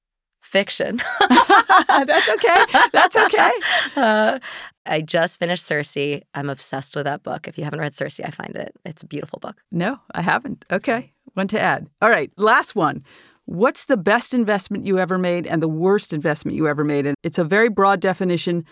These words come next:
Speaker 2: of investment. Could be anything, could be a class you took, could be anything at all.
Speaker 1: Fertility treatments.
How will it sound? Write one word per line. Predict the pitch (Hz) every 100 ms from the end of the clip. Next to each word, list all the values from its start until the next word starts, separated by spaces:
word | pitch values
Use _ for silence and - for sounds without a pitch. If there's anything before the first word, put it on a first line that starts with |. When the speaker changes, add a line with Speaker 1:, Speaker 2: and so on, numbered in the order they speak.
| _ -
Speaker 2:
of | 165
investment. | 151 151 - 151 139
Could | 160
be | 156 160
anything, | 170 165 165 160
could | 156 -
be |
a | -
class | - 180 165 160
you |
took, | 156 156 139 139
could | 160
be | - - - -
anything | 208 160 -
at | -
all. | - _ _ _ _ _
Speaker 1:
Fertility | - 165 165 151 156
treatments. | 156 185 202 220 -